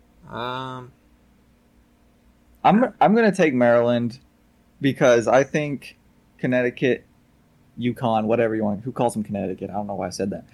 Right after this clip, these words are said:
Speaker 2: Uh, I think they're frauds, and I kinda like the way Maryland ended their season, and, uh, they played well in the tournament. Um, gave Michigan a run for their money, so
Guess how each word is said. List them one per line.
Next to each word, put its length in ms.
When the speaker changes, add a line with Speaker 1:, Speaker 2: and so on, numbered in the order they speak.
Speaker 2:
Uh, 320
I 100
think 180
they're 140
frauds, 840
and 280
I 100
kinda 300
like 220
the 80
way 260
Maryland 640
ended 240
their 140
season, 640
and, 260
uh, 200
they 160
played 340
well 260
in 100
the 80
tournament. 640
Um, 500
gave 180
Michigan 360
a 60
run 180
for 120
their 140
money, 380
so 440